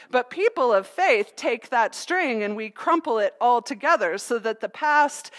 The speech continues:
and present and future all touch, meaning the now of our reality is braided into the not yet of Jesus returning, a time when God will interrupt us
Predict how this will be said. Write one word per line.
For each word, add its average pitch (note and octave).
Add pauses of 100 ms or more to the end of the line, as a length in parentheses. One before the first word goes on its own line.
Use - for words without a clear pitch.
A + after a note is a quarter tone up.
(180)
and G#3+
present C#4 (180)
and A3
future B3+ (240)
all A#3
touch, - (200)
meaning C4 (280)
the B3
now C4+
of A3+
our A#3
reality A3+
is G#3
braided A3+
into C4+
the G#3+
not A3+
yet B3+
of G#3
Jesus G#3+
returning, G3
a B3+
time C#4+
when A#3+
God C#4
will A3+
interrupt C4
us A#3